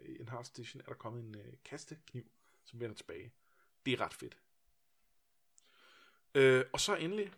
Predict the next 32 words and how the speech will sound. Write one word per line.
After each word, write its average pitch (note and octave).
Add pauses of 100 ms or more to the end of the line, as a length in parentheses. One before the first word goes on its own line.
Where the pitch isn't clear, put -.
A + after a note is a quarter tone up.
(140)
så -
er D3
der F3+ (140)
en C#3
masse C3 (100)
blunt D3+
våben. - (580)
Og B2+
hvorfor E3+
er E3
de D#3+
noget E3+
særligt? C#3+
Jo, D3+
det D#3
er D3+
de, E3+
fordi - (200)
for -
det -
første, F3 (340)
så -
kan B2
de A2
give A2+
skader B2
til, G2+ (260)
give B2
skade C3
til, B2
øh, G#2+ (440)
skeletter, C3